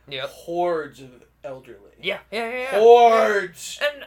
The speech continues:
Speaker 2: All to see Harrison
Speaker 1: here's my
Speaker 2: Ford
Speaker 1: point.
Speaker 2: take his shirt off one more time,
Speaker 1: Here's my
Speaker 2: which he
Speaker 1: point,
Speaker 2: did.
Speaker 1: is that this is, this was, this was advertised as a long thing. It's old, old people are going to see it 'cause they go, "Gosh, Indy's
Speaker 2: Forty-year
Speaker 1: back.
Speaker 2: franchise.
Speaker 1: Indy's back," you know?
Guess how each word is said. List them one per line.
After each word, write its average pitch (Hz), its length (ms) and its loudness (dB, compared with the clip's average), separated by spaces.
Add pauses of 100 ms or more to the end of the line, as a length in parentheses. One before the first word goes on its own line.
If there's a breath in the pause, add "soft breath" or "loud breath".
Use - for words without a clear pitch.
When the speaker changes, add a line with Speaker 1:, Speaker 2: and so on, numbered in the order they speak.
Speaker 2:
All 226 380 2
to 196 80 -16
see 202 640 -10
Harrison 190 440 -8
Speaker 1:
here's 247 180 -8
my 269 160 -4
Speaker 2:
Ford 233 220 -2
Speaker 1:
point. 180 140 -4
Speaker 2:
take 165 180 -10
his 156 160 -14
shirt 170 260 -8
off 135 200 -8
one 147 160 -10
more 135 160 -14
time, 143 200 -10
Speaker 1:
Here's 175 180 -12
my 233 120 -10
Speaker 2:
which - 60 -16
he 139 60 -20
Speaker 1:
point, 123 200 -14
Speaker 2:
did. 120 220 -18 (220)
Speaker 1:
is 147 180 -20
that 127 340 -12 (840)
this 143 240 -16
is, 147 160 -20
this 147 240 -18
was, 143 300 -20 (100)
this 147 240 -18
was 139 300 -20 (120)
advertised 147 680 -12
as 156 100 -20
a 127 40 -18
long 123 340 -16
thing. 135 300 -14 (160)
It's - 220 -20
old, 165 360 -12 (100)
old 180 280 -12
people 190 240 -14
are 180 40 -12
going 180 160 -8
to 175 60 -20
see 170 60 -16
it 160 60 -14
'cause - 80 -18
they 147 100 -12
go, 127 240 -14
"Gosh, - 340 -18
Indy's 208 220 -14
Speaker 2:
Forty-year 190 200 -12
Speaker 1:
back. 190 320 -12
Speaker 2:
franchise. 151 500 -20
Speaker 1:
Indy's 196 460 -8
back," 117 400 -14
you 120 140 -16
know? 165 340 -14